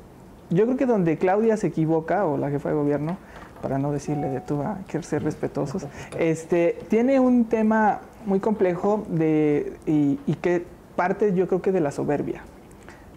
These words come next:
Cuando arranca un gobierno con mucha soberbia diciendo, "Nosotros ya sabemos cuál es el problema, llegando lo vamos a resolver"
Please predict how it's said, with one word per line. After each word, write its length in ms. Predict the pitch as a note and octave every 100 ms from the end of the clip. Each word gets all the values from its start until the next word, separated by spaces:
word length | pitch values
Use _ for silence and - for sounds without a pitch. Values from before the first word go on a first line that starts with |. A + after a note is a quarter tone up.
| - -
Cuando 280 | E3+ E3+ F3+
arranca 420 | F#3+ A3+ B3+ B3+
un 80 | B3
gobierno 480 | A#3+ A3+ G#3 G#3+ G3+
con 160 | E3+
mucha 280 | E3+ F3+ G3+
soberbia 500 | G3 F3 F3+ F3+ F3+
diciendo, 520 | E3+ E3 F3 F3 D#3+ - - - - - -
"Nosotros 520 | E3 D#3+ G#3 G#3 G#3+
ya 140 | G3+ G3
sabemos 360 | G3+ F#3 F#3
cuál 200 | - E3
es 120 | E3
el 60 | D#3+
problema, 480 | D#3 D3 D3+ D#3 D3+
llegando 340 | D3 D3 D#3
lo 60 | D3+
vamos 200 | D3 D3+
a 20 |
resolver" 500 | D#3 C3+ C3 C3+ D#3